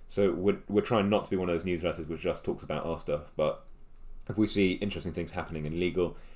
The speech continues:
particularly, like, things that people in our community are doing,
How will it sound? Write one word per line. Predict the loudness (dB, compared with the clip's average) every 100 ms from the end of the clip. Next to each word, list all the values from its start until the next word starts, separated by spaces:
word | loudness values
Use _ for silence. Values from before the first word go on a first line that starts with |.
| -12
particularly, | -6 0 0 4 4 4 0
like, | 0 0
things | 2 4 2
that | -2 -2
people | -2 -4 -2
in | 0
our | 2 0
community | 0 -4 -4 -4 -6
are |
doing, | 2 2 2 -2